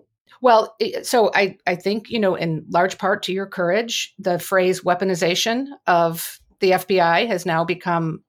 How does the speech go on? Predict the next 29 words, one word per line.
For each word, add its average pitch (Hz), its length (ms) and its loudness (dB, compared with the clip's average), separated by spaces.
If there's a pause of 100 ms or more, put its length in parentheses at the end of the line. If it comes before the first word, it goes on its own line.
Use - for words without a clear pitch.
(140)
um, 165 280 2
something 175 320 -2
that 165 180 0
most 170 240 0
Americans 175 540 -2
are 170 140 -4
familiar 208 400 -2
with. 170 300 0
And 185 100 -4
I 175 100 0
think 202 280 -4
you've 185 200 -6
raised 180 360 -2
for - 160 -6
many 202 260 -2
Catholics - 760 -4 (460)
who, 196 400 2 (120)
you 285 140 0
know, 214 240 2 (260)
we've 240 300 -2
enjoyed 220 640 0 (680)
decades 214 520 2
now 175 560 0
of 180 640 0
really 226 520 0
kind 214 220 0
of 196 80 -2
a, - 240 0
a 175 140 -2